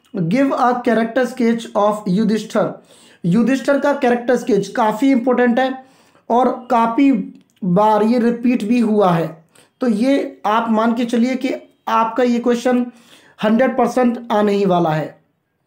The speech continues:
देखिए, अब आपको आंसर में क्या लिखना है।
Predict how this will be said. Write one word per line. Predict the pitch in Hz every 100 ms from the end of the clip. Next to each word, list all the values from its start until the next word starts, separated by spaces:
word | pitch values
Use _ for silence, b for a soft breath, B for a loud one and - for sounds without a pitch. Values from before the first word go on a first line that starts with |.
| _ _ _ _ _ b b b b
देखिए, | 214 240 226 202
अब | 233 254
आपको | 247 247 294
आंसर | - 233 233 233 254
में | 262
क्या | - 214
लिखना | 190 180
है। | 160 147